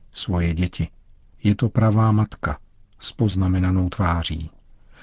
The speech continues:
Matka, která trpí, protože si problémy našeho života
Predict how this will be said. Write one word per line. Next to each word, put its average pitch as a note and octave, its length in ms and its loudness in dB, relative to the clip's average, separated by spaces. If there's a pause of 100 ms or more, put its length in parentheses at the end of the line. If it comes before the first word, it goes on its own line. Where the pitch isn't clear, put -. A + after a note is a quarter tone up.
(140)
Matka, G#2+ 380 0
která G#2 360 2
trpí, G#2+ 480 -2
protože G2 460 0
si - 160 -4
problémy G2+ 560 2
našeho F2 420 0
života F#2 520 -2